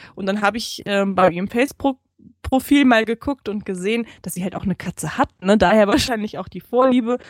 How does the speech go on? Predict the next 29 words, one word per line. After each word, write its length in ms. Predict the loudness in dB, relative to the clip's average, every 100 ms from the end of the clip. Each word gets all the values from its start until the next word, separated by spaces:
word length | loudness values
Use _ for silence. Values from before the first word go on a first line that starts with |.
| -14
Und 60 | -6
dann 140 | -2
hab 100 | 0
ich 120 | -2 -2
ihr 180 | 0
halt 200 | 2 2
auch 100 | 0
noch 120 | -4 -2
so 80 |
ein 60 | -2
bisschen 260 | -2 -4 -2
Katzenspielzeug 1000 | -2 0 -4 -2 -2 -2 2 0 2 0
reingepackt 580 | 2 2 0 -2 -4 -4
und 80 |
ein 80 | -4
bisschen 280 | -4 -2 2
Leckerlis 460 | 2 2 0 0 -2
für 120 | 0
ihr 220 | 2 2
Kätzchen 600 | 0 -4 -2 0 4 4
<laughs> 80 | 4
und 20 |
ein 80 | 0
bisschen 240 | 0 -4
Schokolade 640 | -4 -2 0 4 4 2 0
für 200 | -6 -8
sie. 360 | -2 -2 -2 -4
Und 300 | -4 -6 -10 -16 -16 -16 -12
naja, 380 | -2 0 2 0